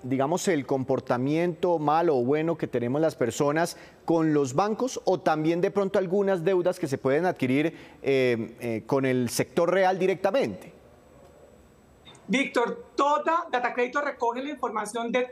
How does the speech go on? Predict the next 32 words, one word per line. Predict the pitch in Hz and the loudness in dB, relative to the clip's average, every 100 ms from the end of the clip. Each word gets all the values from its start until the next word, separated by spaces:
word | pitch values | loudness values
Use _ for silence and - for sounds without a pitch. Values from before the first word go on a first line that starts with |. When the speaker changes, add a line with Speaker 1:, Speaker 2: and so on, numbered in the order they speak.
| - | -2
Speaker 2:
todas | 285 285 294 302 | 0 2 0 -4
las | 302 | -6
entidades | 262 233 208 185 190 | -8 -4 -2 -2 -4
financieras, | 240 196 190 220 190 - - | -4 -4 -2 0 -2 -4 -10
o | |
sea, | - 185 175 196 | -4 -2 -2 -2
de | 190 | -2
los | 180 175 | 0 0
bancos, | 247 247 247 254 254 247 247 | 0 2 0 0 0 0 -2
de | 202 | -4
las | 175 - - | -4 -6 -6
fintechs, | 262 254 247 254 247 240 - | -2 0 0 0 0 0 -4
de | 214 | -6
las | 196 | -6
empresas | 196 190 190 208 | -6 -4 -2 -2
de | |
telefonía | 226 208 190 190 185 | -2 -2 -4 -2 0
móvil, | 185 226 262 262 254 254 247 240 - - - | 2 2 4 2 2 0 -2 -6 -16 -20 -10
de | - 220 | -4 0
las | 226 220 | 0 -2
entidades | 196 208 202 202 | -2 0 -2 -2
comerciales, | 254 226 196 - 254 247 247 247 233 | -4 -2 -4 -2 0 2 0 -2 -2
las | 208 - | -6 -8
cooperativas, | 202 196 185 202 196 233 | -6 -6 -4 -2 -2 -4
entre | 208 185 | -6 -4
otras. | 180 - 170 - | -4 -6 -8 -6
De | 196 | -4
todas, | - 277 311 370 - - - - | 0 2 2 0 -4 -16 -20 -14
nosotros | 214 214 196 247 254 | -6 -4 -2 -2 -2
recogemos | 254 254 202 190 202 | -4 -4 -4 -4 -6
la | 208 | -6
información. | 202 185 156 - - | -6 -4 -6 -8 -10